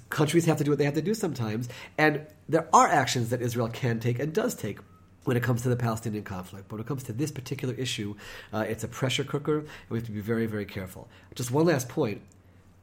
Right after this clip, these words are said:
My own party, our perspective, uh, just for a moment on the territories, is that we should be outright saying we're not gonna be building outside the major settlement blocks. We are not gonna build anymore. Again, people who live there will get their needs, they'll have security, they'll have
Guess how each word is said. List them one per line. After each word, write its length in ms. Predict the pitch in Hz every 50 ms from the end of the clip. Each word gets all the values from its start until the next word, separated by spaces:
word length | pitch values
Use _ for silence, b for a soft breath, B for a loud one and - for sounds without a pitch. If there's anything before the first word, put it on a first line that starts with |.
| - -
My 100 | - 120
own 160 | 117 131 147 120
party, 480 | - - 160 175 202 147 104 95 95 92 -
our 200 | - 127 160 180
perspective, 680 | 180 - 127 120 - - 107 95 - - 90 92 - - - -
uh, 60 | 101
just 240 | 101 113 107 - -
for 100 | - 107
a 20 |
moment 340 | 104 107 107 127 113 104 -
on 140 | - 104 101
the 80 | 104
territories, 760 | 98 - 139 151 180 180 180 - 98 95 95 92 98 98 - - B B B B B B B -
is 240 | - 117 120 117 113
that 200 | 113 113 107 101
we 140 | 104 120 139
should 180 | 135 - 135 110
be 300 | 113 110 110 110 110 - -
outright 440 | 120 131 139 - 135 127 120 117 117
saying 500 | - - 147 151 139 104 98 101 101 104 B B B B B
we're 160 | 113 123 123
not 380 | 117 110 113 127 131 120 - 120
gonna 160 | 127 120 113
be 100 | 113 110
building 480 | 101 113 117 123 117 98 90 107 113 120 - -
outside 460 | 123 127 123 123 - - 113 110 95
the 240 | 95 104 101 101 107 101
major 260 | 113 113 110 104 113
settlement 380 | 107 - - 104 98 98 92 87
blocks. 400 | - 95 92 123 120 - - - - - -
We 120 | - 123 127
are 60 | 131
not 180 | 139 156 170 170
gonna 120 | 185 170
build 220 | 156 165 160 156
anymore. 420 | 147 139 139 139 139 135 127 120 117 - - -
Again, 320 | 143 151 180 156 113 107 B B B B B
people 200 | - 156 151 123
who 100 | 117 117
live 200 | 110 139 151 147
there 220 | 170 165 165 151
will 100 | 127 120
get 180 | 110 117 110 117
their 140 | 117 101 104
needs, 380 | 123 147 151 147 143 123 113
they'll 100 | 107 101
have 160 | 101 104 95
security, 640 | - - 107 - - - 165 151 147 147 135 131 123
they'll 200 | 113 113 107 101
have 280 | 104 107 107 104 101